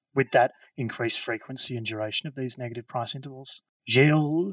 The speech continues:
what do you think generators can be doing to avoid getting caught up in that spiral of lower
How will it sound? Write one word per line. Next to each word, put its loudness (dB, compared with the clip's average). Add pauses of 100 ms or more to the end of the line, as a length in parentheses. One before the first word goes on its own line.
what -2
do 4
you 4
think -2
generators 2
can -8
be -2
doing -2
to -2
avoid 2
getting -4
caught -2
up 0
in -8
that -4
spiral -2
of -14 (400)
lower 4